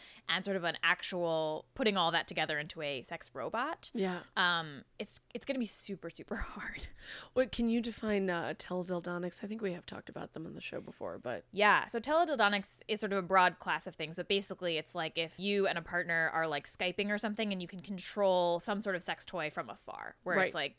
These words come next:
Speaker 1: sometimes it's a joystick, sometimes it's on the computer. Um, basically you can control whether it's a vibrator or a dildo or some sort of machine, whatever it is.
Speaker 2: So did you read about the lawsuit with WeVibe and,
Speaker 1: Oh,
Speaker 2: uh,
Speaker 1: yes.
Speaker 2: the collecting data?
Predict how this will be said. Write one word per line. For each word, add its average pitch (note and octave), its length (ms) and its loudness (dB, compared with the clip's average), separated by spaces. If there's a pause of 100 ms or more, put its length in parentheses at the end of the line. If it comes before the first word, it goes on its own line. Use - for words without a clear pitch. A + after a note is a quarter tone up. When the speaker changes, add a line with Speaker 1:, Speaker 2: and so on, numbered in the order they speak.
(120)
Speaker 1:
sometimes G3+ 380 -4
it's E3 60 -10
a F#3+ 40 -20
joystick, C#4+ 440 6
sometimes G#3+ 280 -4
it's - 100 -10
on D3 100 -4
the D#3 60 -10
computer. A3+ 600 4 (400)
Um, D3+ 500 2
basically F#3 380 0
you E3 80 -2
can E3 200 -10
control D#3+ 540 0
whether D3+ 220 -2
it's - 100 -8
a E3+ 60 -10
vibrator E3+ 640 4
or D3 40 0
a D3 60 -2
dildo D3 360 -2
or C#3+ 180 -2 (140)
some D3+ 200 -10
sort D3 120 -12
of D3 60 -14
machine, D3+ 100 -14 (280)
whatever D3+ 280 -2
it F2+ 180 -8
is. - 280 -12
Speaker 2:
So - 180 2
did F#3+ 180 0
you G#3 120 -2
read G3 240 0
about F3 340 -2
the F3+ 400 -2
lawsuit E3+ 720 -4
with D#3+ 340 -4
WeVibe F3 800 -4
and, E3+ 340 -4
Speaker 1:
Oh, F3+ 40 0
Speaker 2:
uh, E3+ 240 0
Speaker 1:
yes. D#3 100 0
Speaker 2:
the E3+ 220 -4
collecting F3 760 -4
data? F3 520 0